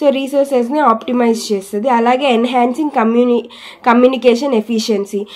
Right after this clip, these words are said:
So కమ్యూనికేషన్ ఎఫిషియన్సీ అనేది ఇక్కడ పెరుగుతుందన్నమాట. అలాగే మ్యాక్సిమైజ్ ఛానల్ యూసేజ్. So ఛానల్ యూసేజ్ని కూడా ఎక్కువ మ్యాక్సిమైజ్ చేయడానికి యూజ్ చేస్తాము. And then ఇప్పుడు సెకండ్ వన్ వచ్చేసి బ్లాకింగ్.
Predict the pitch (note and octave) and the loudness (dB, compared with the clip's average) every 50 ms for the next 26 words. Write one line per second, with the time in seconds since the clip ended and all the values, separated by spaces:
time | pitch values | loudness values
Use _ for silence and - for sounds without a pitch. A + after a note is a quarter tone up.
0 | - - _ _ - D4+ D4 C4+ B3 B3+ C4+ C#4 C#4+ C#4+ C4+ C4+ C#4+ C4+ C4 C4+ | -20 -20 _ _ -6 -2 2 2 2 2 2 0 0 0 0 2 0 0 2 2
1 | C#4 C4 A#3 A3 A3+ C#4+ C#4 B3+ - - C#4 B3 A#3+ A#3 - B3+ A3 A3 A3+ B3+ | 0 0 0 -2 -2 -2 -4 -4 -2 0 0 0 0 0 0 0 2 2 2 0
2 | D4 D4 - A#3+ G#3+ G#3+ - G#3+ G3+ G#3 G#3+ G#3+ A3 A3 G3+ G3+ F#3 F3+ F3 F3 | 0 -2 -4 -4 -4 -2 0 0 0 0 0 0 0 0 0 0 0 -2 -2 -4
3 | E3+ E3 F#3 A3+ C#4+ D#4+ - - - - - _ - G#3 A3 A#3+ B3+ C4 C4 D4+ | -4 -4 -4 -6 -6 -6 -8 -16 -20 -20 -18 _ -2 0 2 4 4 4 2 2
4 | C#4+ C#4 C4 A#3 A#3+ B3 A#3+ B3+ C#4 D4 D4+ D#4+ D#4 - D4 B3+ G#3+ A3 A3 A#3 | 0 0 0 2 0 0 0 -2 -2 0 0 -2 -2 -4 -4 -2 0 0 0 0
5 | A#3+ A#3+ A3 G#3+ G#3 G#3+ G#3+ G#3 F#3+ F#3+ F#3+ - - - - _ - - C#4 C4+ | 0 0 0 0 0 -2 -2 -4 -6 -6 -10 -14 -20 -20 -20 _ -12 -10 -6 -2
6 | D4 B3+ A#3+ B3+ C4 C#4 C#4 C4 B3+ B3+ B3+ B3 C4+ B3 A#3+ A3+ A#3+ A#3+ A#3 A3+ | 0 2 2 2 2 2 0 0 0 -2 -2 2 2 2 2 2 0 -2 0 0
7 | B3+ C4+ C#4+ C4 G#3 G#3 - B3+ B3+ C4 B3 A#3 A3 G#3+ A3 A3 A3+ A#3+ A#3+ A#3+ | 0 2 2 0 -2 -2 0 0 0 2 2 0 0 0 0 0 0 0 0 0
8 | A#3 A#3 - B3 G#3+ G3+ G#3 G#3 G#3+ A#3 A#3 A#3 D#4 D4+ C4+ A#3+ A3 A3 A3 - | 0 -2 -2 -2 -2 0 0 0 0 -2 -2 -2 -2 0 0 2 0 0 -2 -2
9 | - G#3+ F#3 F#3 - - G3+ F3+ E3+ E3+ F3+ G#3+ - - - - - _ _ - | -4 -4 -4 -4 -6 -8 -8 -8 -6 -8 -8 -12 -16 -20 -20 -20 -20 _ _ -20
10 | - - - - B3 B3+ C4 C4+ C#4 D4 C#4 A#3+ A#3 B3+ C4+ B3+ C#4 D4+ D4+ - | -20 -10 -4 -2 0 0 2 2 2 2 0 -2 -4 -4 -2 -2 -2 -2 -6 -8
11 | _ - - B3+ B3 B3 C4+ C4+ C4+ C4+ C4+ C4 B3 G#3 G#3 - A#3 A3 A3 - | _ -6 -6 -4 -2 -2 -2 -2 -2 -2 -2 -2 -2 -2 -2 -2 -4 -4 -2 -2
12 | D4+ A#3 G#3+ G#3 G3 F#3+ F#3+ F#3+ - F#3 | -2 0 2 2 2 2 0 -4 -8 -10